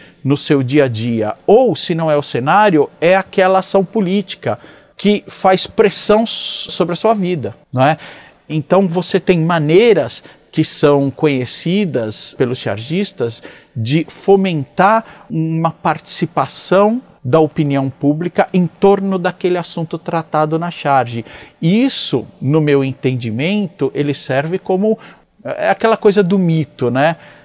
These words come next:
São diversas peças, diversos tijolinhos, diversos construtos culturais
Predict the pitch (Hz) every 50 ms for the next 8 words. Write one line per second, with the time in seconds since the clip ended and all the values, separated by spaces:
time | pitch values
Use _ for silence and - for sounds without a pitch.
0 | _ - - - - 160 160 156 131 139 143 117 131 185 233 240 233 214 - -
1 | - 208 190 - - - - - - 190 190 180 170 - - - - 180 165 -
2 | - - - - - _ - 135 165 156 190 208 214 202 - - 190 - - -
3 | - 202 190 170 160 190 165 151 143 151 165 185 196 196 196 196 196 185 - -
4 | - - - _ _ _ _ - 127 147 156 185 185 - - 185 - - 175 180
5 | 165 - - - - 208 214 - 208 190 - - - 196 170 - - 165 156 151
6 | 156 175 170 -